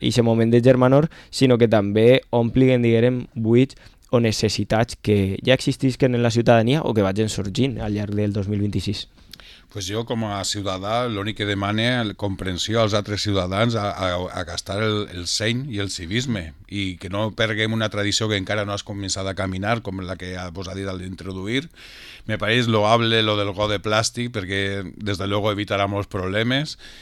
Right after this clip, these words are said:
Speaker 2: i as-, des d'esta casa, pues això, a Míriam i a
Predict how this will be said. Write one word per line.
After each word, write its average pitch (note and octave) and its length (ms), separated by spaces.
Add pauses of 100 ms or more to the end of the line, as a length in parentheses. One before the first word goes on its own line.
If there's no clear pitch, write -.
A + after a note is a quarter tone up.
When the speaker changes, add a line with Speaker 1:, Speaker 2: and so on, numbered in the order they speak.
(340)
Speaker 2:
i E3 300 (340)
as-, F#2+ 320
des G2+ 160
d'esta G2 400
casa, A#2+ 480
pues F#2+ 240
això, G2+ 400
a F2+ 160
Míriam G2+ 560
i G2+ 80
a G2 480